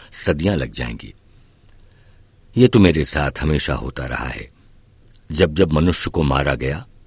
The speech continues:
तो मेरा ही रक्त बहा है। हर सभ्यता के साथ मैं ही मरा हूं और हर अगली सभ्यता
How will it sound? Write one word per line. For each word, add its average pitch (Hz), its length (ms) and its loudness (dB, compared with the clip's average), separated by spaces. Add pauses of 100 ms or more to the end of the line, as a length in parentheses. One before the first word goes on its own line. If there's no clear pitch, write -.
(320)
तो - 60 -10
मेरा 69 260 -4
ही 85 160 -2
रक्त - 280 -6
बहा - 220 -8
है। - 240 -14 (960)
हर 87 120 -2
सभ्यता 69 540 -4
के 65 160 -12
साथ - 380 -10 (340)
मैं 71 220 0
ही 80 180 0
मरा 60 240 -4
हूं - 320 -12 (680)
और 87 220 2
हर 113 320 -2
अगली 85 260 0
सभ्यता 65 600 -6